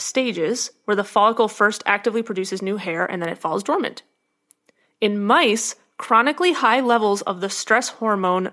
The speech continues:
corticosterone, which is similar to the human hormone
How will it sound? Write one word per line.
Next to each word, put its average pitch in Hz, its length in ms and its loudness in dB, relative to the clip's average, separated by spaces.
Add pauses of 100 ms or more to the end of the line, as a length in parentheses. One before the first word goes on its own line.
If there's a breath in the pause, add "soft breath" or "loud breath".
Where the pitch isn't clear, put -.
(140)
corticosterone, 226 1400 2
which 202 140 -6
is 190 240 -2
similar 226 540 2
to 220 180 -4
the 185 100 -6
human 214 340 0
hormone 185 540 -2